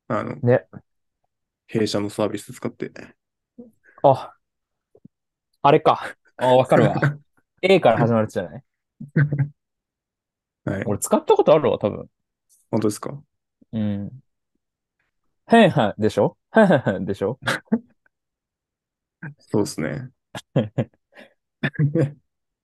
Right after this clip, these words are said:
Speaker 2: そうだ、そうだ。へ、へ、御社がやってた。ね、確かに、そういえば。
Speaker 1: はい。その開発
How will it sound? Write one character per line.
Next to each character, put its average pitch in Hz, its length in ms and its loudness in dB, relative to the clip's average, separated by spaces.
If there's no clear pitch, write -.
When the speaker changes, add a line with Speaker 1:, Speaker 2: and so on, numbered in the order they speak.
Speaker 2:
そ 139 220 -6
う - 20 -4
だ、 104 80 -2
そ 120 200 -4
う - 20 -10
だ。 - 80 -12
へ、 139 240 4
へ、 147 180 0
御 151 200 0
社 101 140 -2
が 98 80 -2
や 98 60 -2
っ 98 60 -14
て - 120 -20
た。 82 280 -6
ね、 110 280 -4
確 - 240 -8
か 92 140 -6
に、 - 100 -20
そ - 140 -6
う - 40 -2
い - 20 -2
え - 20 -8
ば。 - 180 -10
Speaker 1:
は 101 220 -4
い。 131 100 -10
そ - 120 -4
の 104 80 0
開 143 180 -2
発 139 640 2